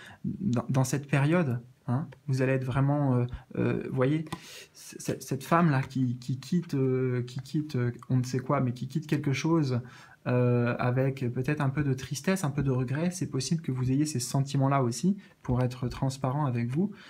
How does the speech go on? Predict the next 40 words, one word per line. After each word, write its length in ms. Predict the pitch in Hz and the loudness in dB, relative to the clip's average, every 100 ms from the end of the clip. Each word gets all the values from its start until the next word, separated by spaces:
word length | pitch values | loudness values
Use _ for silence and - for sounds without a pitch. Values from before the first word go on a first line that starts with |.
| - - | -20 -4
Euh, 320 | 135 120 117 117 117 117 117 113 113 - - | 0 2 2 2 2 2 2 0 -2 -4 -4
mais 80 | 135 | 2
ne 80 | 147 | 4
vous 140 | 151 | 4
laissez 200 | 156 151 | 2 2
pas 180 | 160 170 | 0 0
justement 460 | 151 139 151 151 151 | 0 -2 0 0 0
embarquer, 520 | 147 147 139 - 165 160 - - | 2 2 2 2 2 2 -6 -6
ne 160 | - 135 | 2 2
vous 100 | 135 | 4
laissez 240 | 139 135 | 2 0
pas, 320 | 135 151 156 139 | -2 0 2 0
euh, 120 | 123 123 - - _ - | -2 -4 -16 -20 _ -4
euh, 440 | 127 120 120 117 113 - - - | 0 2 2 0 -2 -6 -10 2
embarquer 420 | 143 135 131 160 | 4 4 2 -2
par 160 | 147 123 | -2 -2
cette 160 | 135 | -4
spirale 480 | - - 143 147 143 | -6 -2 2 4 4
d'émotions, 640 | 135 139 139 135 - 156 160 - - _ - | 4 4 4 2 0 0 -2 -8 -20 _ 0
euh, 580 | 127 127 123 123 123 120 | 2 4 4 4 4 2
qui 120 | - 135 | 0 -2
vous 200 | 127 127 | -2 -4
plombe 400 | 127 160 160 127 | 2 4 6 4
en 120 | 117 | 0
fait, 360 | 117 98 - _ _ _ _ - | -2 -8 -14 _ _ _ _ -2
hein, 220 | 120 113 - _ _ - | 0 0 -10 _ _ -6
qui 80 | 135 | -2
vous 160 | 135 | -2
plombe 300 | 127 156 143 | 0 0 2
littéralement. 520 | 120 127 120 117 117 - - - | 2 2 2 2 0 -4 -16 -6
Et 40 | 135 | 0
voyez, 320 | 143 160 180 | 2 4 2
ici, 280 | 151 - 165 | 2 0 0
on 100 | 143 | 2
a 140 | 127 | 0
quelqu'un 420 | - 143 143 180 | 0 -2 2 2
qui 160 | 175 151 | 2 2
mène 200 | 143 143 | 2 4
la 140 | 139 | 2
barque, 460 | 131 135 123 - | 2 0 -2 -8